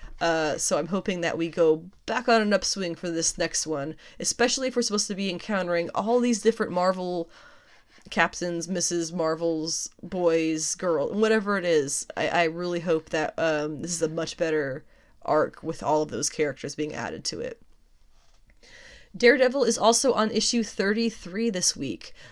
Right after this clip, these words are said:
Uh, I feel like we've been getting this a lot more often than we had in the past. Uh, no argument. I absolutely love Chip Zdarsky's Daredevil. As I say every time I talk about it, there has not been a single issue of Chip Zdarsky's Daredevil that I have not been completely enamored with.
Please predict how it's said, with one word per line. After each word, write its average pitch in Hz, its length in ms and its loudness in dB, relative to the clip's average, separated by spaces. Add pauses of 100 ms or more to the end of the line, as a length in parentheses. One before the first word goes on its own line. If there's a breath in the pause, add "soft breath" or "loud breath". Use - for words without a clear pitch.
(140 loud breath)
Uh, 175 200 4
I - 60 0
feel 339 180 -4
like 415 100 0
we've 415 120 0
been 247 100 2
getting 226 260 6
this - 380 -4 (320)
a 208 60 -4
lot 214 220 4
more 190 240 2
often 143 640 2
than 180 200 -2
we 170 100 -4
had 160 200 -2
in 151 40 -4
the 139 80 -4
past. - 460 -4 (400 loud breath)
Uh, 160 260 0
no 240 220 6
argument. 196 420 2
I 143 100 -2
absolutely 196 460 2
love 180 220 2
Chip - 140 -8
Zdarsky's 170 400 -2
Daredevil. 254 500 4
As 208 160 4
I 185 80 2
say 175 240 2
every 175 160 -2
time 175 360 -2
I - 120 -4
talk 185 300 0
about 165 260 2
it, 165 140 2
there 170 100 4
has 175 160 -2
not 180 220 -2
been 185 120 -4
a 175 60 0
single 214 400 0
issue 170 540 -2 (400 loud breath)
of 175 180 4
Chip 214 180 0
Zdarsky's 190 460 0
Daredevil 160 420 2
that 156 120 -2
I 160 100 2
have 165 180 -2
not 160 300 -2
been 156 340 0
completely 175 600 -4
enamored 143 520 -4
with. - 360 -6